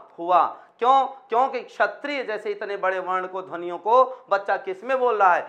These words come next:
क्षत्रिय कह रहा है। इसी तरह से दोस्तों हम जैसे कह दें परमेश्वर, परमेश्वर को बच्चा परमेश्वर कह रहा है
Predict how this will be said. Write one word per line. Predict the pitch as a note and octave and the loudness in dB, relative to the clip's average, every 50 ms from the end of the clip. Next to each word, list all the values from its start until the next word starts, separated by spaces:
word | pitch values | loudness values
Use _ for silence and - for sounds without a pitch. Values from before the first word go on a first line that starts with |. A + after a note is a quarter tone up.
| - _ _ | -12 _ _
क्षत्रिय | - - G#3 - - - G#3 A3 | -2 -2 -2 -2 -4 -8 -12 -10
कह | G3+ - G#3 F#3 F#3 | -4 -2 0 2 4
रहा | F3 E3+ E3+ E3 | 6 6 6 6
है। | D#3+ D3+ C3+ - - - - | 4 2 -2 -6 -12 -16 -12
इसी | - A3+ A3 - C#4 C4+ | -10 -10 -8 -8 -6 -2
तरह | C4+ B3 A3+ A3 G#3 | 2 4 4 4 4
से | G#3+ A3 G#3+ | 2 0 -2
दोस्तों | - G#3+ G3+ F#3 - - G3+ G3 G3 F#3+ F#3+ - - - | 0 0 -2 -2 -2 -4 -2 -2 -2 -2 -6 -6 -6 -4
हम | F#3 G#3 | -4 0
जैसे | F#3+ A3 A3 A3 A3 C4 B3+ | 4 4 4 4 4 0 2
कह | B3 A#3 G#3+ | 6 6 6
दें | G#3 - G3 G3+ G3+ G3 G3+ - - _ _ - | 6 4 2 -4 -6 -6 -8 -12 -18 _ _ 6
परमेश्वर, | G#3+ A#3+ C4 C4+ C4+ C4 B3+ B3 - G3+ F3 C#3+ B2+ - - - - _ _ _ _ _ _ _ _ _ _ _ _ - _ _ _ _ _ _ _ _ _ _ _ _ _ _ _ _ _ _ _ _ _ _ _ _ _ _ _ _ _ _ - | 6 6 6 4 2 -2 -4 -6 -4 -2 0 0 0 -2 -6 -16 -20 _ _ _ _ _ _ _ _ _ _ _ _ -20 _ _ _ _ _ _ _ _ _ _ _ _ _ _ _ _ _ _ _ _ _ _ _ _ _ _ _ _ _ _ 6
परमेश्वर | G#3+ A#3+ C4 C#4 C#4 C#4 C4 C4+ C#4 C#4 C#4 C4 | 8 8 8 6 4 -2 -2 0 2 4 4 4
को | - A#3+ A#3 | 4 2 0
बच्चा | A#3+ C4+ - - - A#3+ G#3 G#3 | 2 2 0 0 2 4 4 4
परमेश्वर | G#3+ - A3+ A3+ A3 A3+ A#3 B3+ C4 C4 B3+ D4 C#4+ C4+ | 4 4 6 6 6 6 4 -2 -4 2 4 4 4 6
कह | C4 C4+ A#3 A3+ | 6 6 6 8
रहा | A#3 A3+ G#3+ G#3+ G3+ F#3 | 8 8 8 10 8 8
है | E3 D#3+ D3 C3+ - - | 6 4 -2 -6 -10 -16